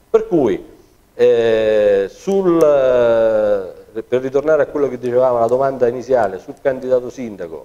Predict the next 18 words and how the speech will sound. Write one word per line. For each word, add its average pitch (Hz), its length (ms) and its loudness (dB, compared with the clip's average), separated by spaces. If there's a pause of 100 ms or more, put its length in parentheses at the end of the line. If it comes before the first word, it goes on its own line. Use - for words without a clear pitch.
(140)
per 117 180 -4
quando 151 560 -2
è, 127 460 -2
per - 160 -14
quanto 127 240 -12
ci 101 100 -16
riguarda, 117 520 -2
il - 260 -18
candidato 113 440 -8
sindaco 131 580 -8
ovviamente 110 540 -10
non 95 200 -18
può 101 100 -12
essere 107 380 -10
la 95 80 -18
proposta 104 500 -6
che 104 320 -12 (800)
daremo 110 540 -4